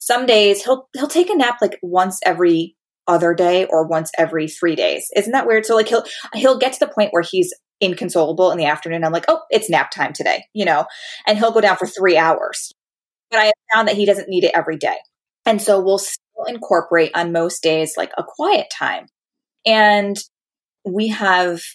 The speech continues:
him in the crib still. And so the quiet time is he brings in, you know, Legos or whatever he wants to play with. And sometimes he'll fall asleep and sometimes he won't.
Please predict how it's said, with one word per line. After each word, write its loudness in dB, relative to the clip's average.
him -4
in -2
the -4
crib 0
still. -2
And -4
so 4
the -2
quiet 2
time 0
is -6
he -8
brings -2
in, -2
you -6
know, -4
Legos 0
or 2
whatever 2
he -2
wants 0
to -4
play 4
with. 0
And -4
sometimes 0
he'll 0
fall 2
asleep 0
and -4
sometimes -6
he -8
won't. 0